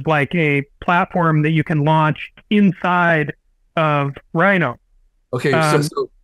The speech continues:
Speaker 2: so just to be clear, so you need to have Rhino to use
Speaker 1: Exactly.
Speaker 2: Grasshopper.
Speaker 1: Exactly. If, if
Speaker 2: And,
Speaker 1: you,
Speaker 2: and,
Speaker 1: if you
Speaker 2: and
Speaker 1: get a subscription to Rhino or you try the free trial, um, I think they have a pretty generous free trial period, you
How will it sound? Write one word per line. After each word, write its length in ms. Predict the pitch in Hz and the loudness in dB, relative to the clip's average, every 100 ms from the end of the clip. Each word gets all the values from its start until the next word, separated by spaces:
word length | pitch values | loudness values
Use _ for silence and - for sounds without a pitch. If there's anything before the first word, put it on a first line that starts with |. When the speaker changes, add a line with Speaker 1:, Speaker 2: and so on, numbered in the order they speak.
| _ | _
Speaker 2:
so 100 | 139 | -4
just 180 | 147 147 | -4 -4
to 20 | |
be 80 | 139 | -4
clear, 200 | 156 139 | 0 0
so 120 | 147 | 0
you 200 | 147 147 | 0 2
need 200 | 147 170 | 2 2
to 80 | 156 | 0
have 140 | 139 | 0
Rhino 800 | 117 117 135 160 143 110 104 104 _ - _ | 0 0 0 0 0 0 -2 -6 _ -20 _
to 100 | - | -2
use 240 | 113 120 123 | 2 2 2
Speaker 1:
Exactly. 280 | 147 135 117 | 2 0 0
Speaker 2:
Grasshopper. 260 | 120 - _ _ _ _ _ - | -2 -6 _ _ _ _ _ -2
Speaker 1:
Exactly. 560 | 170 151 156 151 139 165 | 0 2 2 0 -2 0
If, 160 | 202 196 190 | -2 -2 -4
if 140 | 202 | -2
Speaker 2:
And, 80 | 131 | 2
Speaker 1:
you, 140 | 240 214 | 2 2
Speaker 2:
and, 180 | 131 - 139 | -2 -6 -6
Speaker 1:
if 120 | 180 196 | -2 0
you 180 | 233 | 2
Speaker 2:
and 100 | 233 | 2
Speaker 1:
get 200 | - 202 | 2 2
a 100 | 196 - | 0 -4
subscription 680 | 190 151 - 202 - 202 170 | -6 -6 -2 -2 0 0 0
to 120 | 175 | 0
Rhino 400 | 160 165 165 160 | 0 0 0 0
or 140 | 151 | 0
you 140 | 143 139 | 0 -2
try 300 | - 160 160 | 0 0 2
the 140 | 156 - | -2 -2
free 160 | 170 160 | -2 -2
trial, 560 | - 160 165 165 170 _ _ _ _ 156 | 0 2 2 0 -2 _ _ _ _ -2
um, 240 | 147 143 | 0 0
I 60 | 143 | -2
think 160 | 180 | -2
they 80 | 170 | -2
have 120 | 160 | 0
a 60 | 139 | -2
pretty 260 | - 165 143 | 0 0 0
generous 500 | 147 147 151 151 - | 0 2 2 0 -2
free 240 | - 165 | -4 -4
trial 360 | - 147 151 151 | -2 0 0 0
period, 460 | 165 151 151 147 - _ _ _ _ | 2 2 2 -2 -6 _ _ _ _
you 720 | 156 165 180 180 180 180 175 | 0 2 4 4 2 2 -2